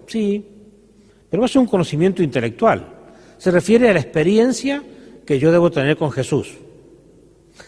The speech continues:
De aquella que en el capítulo uno de San Juan, lo, cuando los discípulos de Juan Bautista lo siguen a Jesús y le preguntan: "¿Dónde vives, maestro?", él le dice: "Vengan y lo verán". Y se quedan toda esa tarde con él.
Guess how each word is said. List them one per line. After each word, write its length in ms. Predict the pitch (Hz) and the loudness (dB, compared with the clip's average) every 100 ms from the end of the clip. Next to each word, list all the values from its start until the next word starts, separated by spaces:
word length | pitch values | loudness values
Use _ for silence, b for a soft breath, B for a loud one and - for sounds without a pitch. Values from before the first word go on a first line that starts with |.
| B | B
De 140 | 131 | -2
aquella 600 | 131 - 208 202 160 151 | 0 4 4 6 4 0
que 340 | - 117 131 123 | -4 -6 -6 -6
en 60 | |
el 60 | 113 | -6
capítulo 440 | - - 151 139 | -4 -4 -2 2
uno 220 | 165 156 120 | 4 4 2
de 80 | |
San 200 | 101 156 | -2 -6
Juan, 380 | 170 190 170 180 B B B B B B | -2 0 0 0 B B B B B B
lo, 140 | 143 131 | -6 -2
cuando 260 | 123 127 | -2 0
los 100 | 120 | -2
discípulos 500 | 113 - 190 165 147 | -4 -2 -2 0 0
de 60 | 110 | 0
Juan 160 | 165 | -2
Bautista 460 | 151 143 185 170 143 | 0 0 0 -2 -2
lo 80 | 120 | -2
siguen 260 | 160 165 | -2 -2
a 60 | 156 | -2
Jesús 280 | - 127 175 | -4 -2 0
y 40 | |
le 80 | 165 | 0
preguntan: 440 | 123 139 160 135 | 0 0 0 0
"¿Dónde 280 | 127 180 185 | -2 0 2
vives, 220 | 170 165 | 4 2
maestro?", 580 | 151 156 160 143 156 202 - - - B B B B - | 2 0 -2 0 0 0 -4 -20 -20 B B B B -2
él 140 | 156 | 2
le 80 | 156 | 4
dice: 260 | 160 - | 2 0
"Vengan 280 | 131 165 160 | -2 -2 -2
y 40 | 143 | -4
lo 120 | 139 | -2
verán". 380 | 139 131 95 80 - - - - | -2 -2 -4 -10 -20 -20 -20 -16
Y 60 | 123 | -8
se 200 | 151 131 | -6 -2
quedan 320 | 156 156 147 | 0 0 0
toda 140 | 170 | -2
esa 160 | 156 151 | -2 -4
tarde 360 | 135 127 135 | -2 -2 -2
con 180 | - 113 | -4 -4
él. 240 | 117 92 | -4 -6